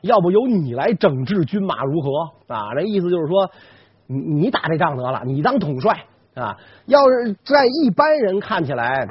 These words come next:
你说这不是好事儿吗？是吧？我跟铁木真不共戴天，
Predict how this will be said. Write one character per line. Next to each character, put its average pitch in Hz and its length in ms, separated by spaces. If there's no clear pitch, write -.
你 117 60
说 196 100
这 190 120
不 190 100
是 - 60
好 95 160
事 123 80
儿 139 100
吗？ 98 80
是 - 40
吧？ 139 200
我 131 140
跟 196 160
铁 151 160
木 127 100
真 180 200
不 143 160
共 160 160
戴 123 120
天， 156 240